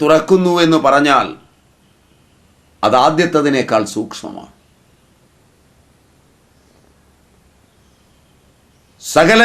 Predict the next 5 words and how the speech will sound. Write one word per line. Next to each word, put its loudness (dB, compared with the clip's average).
ജനത്തിനും 2
സകല 4
ജീവനും 2
സകല 0
ചരാചരങ്ങൾക്കും 2